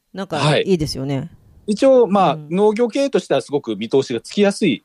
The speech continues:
Speaker 2: 制度になります。
Speaker 1: はい。うん、うん。はい。
Speaker 2: はい。じゃあ、この、えー、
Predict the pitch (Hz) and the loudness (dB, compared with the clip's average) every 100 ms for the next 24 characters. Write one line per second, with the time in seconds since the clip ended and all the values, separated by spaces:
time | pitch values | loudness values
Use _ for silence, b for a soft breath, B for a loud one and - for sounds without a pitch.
0 | - 196 - - - 156 147 147 - 156 | -14 -6 -6 -6 -12 -18 -18 -16 -10 -8
1 | 180 165 143 160 143 156 160 - 85 - | -8 -10 -12 -14 -10 -6 -2 -2 -2 -6
2 | _ _ _ _ _ - - - - 95 | _ _ _ _ _ -6 -6 -6 -6 -2
3 | 127 208 - - _ - 82 82 78 71 | 2 2 0 -4 _ -8 -4 -2 -4 -6
4 | 71 | -8